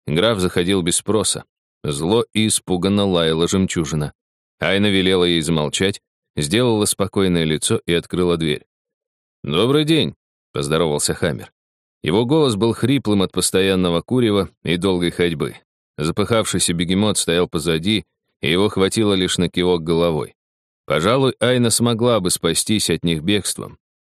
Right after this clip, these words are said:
Эта мысль успокоила ее на мгновение, пока она не осознала, что пуля ее все равно достанет. «Добрый.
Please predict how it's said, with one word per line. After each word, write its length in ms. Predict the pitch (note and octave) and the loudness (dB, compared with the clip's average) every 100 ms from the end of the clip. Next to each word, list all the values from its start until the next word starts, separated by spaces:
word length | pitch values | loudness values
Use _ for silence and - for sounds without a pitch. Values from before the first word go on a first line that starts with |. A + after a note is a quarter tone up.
| - | -4
Эта 260 | F#2+ - B2 | -2 2 2
мысль 340 | C#3+ - A2 | 2 2 0
успокоила 580 | G#2+ G#2+ G2+ C#3+ B2+ A2 | 0 -2 0 2 2 2
ее 200 | G2 G2 | 2 2
на 100 | F#2 | 2
мгновение, 680 | F#2 F2 F#2 A#2+ G#2 F#2+ - _ | 2 2 2 2 2 0 -2 _
пока 360 | - C#3 C#3 A2+ | -4 0 0 2
она 160 | G2+ F#2+ | 2 2
не 100 | E2+ | 0
осознала, 580 | - D2+ E2 G#2+ F#2 | 0 -2 0 0 0
что 240 | - - D2 - | -2 -6 -8 -4
пуля 220 | A#2+ G2+ | -2 0
ее 260 | E2+ E2 D#2 | 0 0 -2
все 220 | - E2 | -2 0
равно 280 | D#2+ E2 D#2 | 0 0 0
достанет. 600 | D2 - D2+ A1+ - _ _ _ _ _ - | -2 -2 -6 -8 -16 _ _ _ _ _ -4
«Добрый. 460 | G2 G#2+ G#2 A#2+ | 0 2 0 -4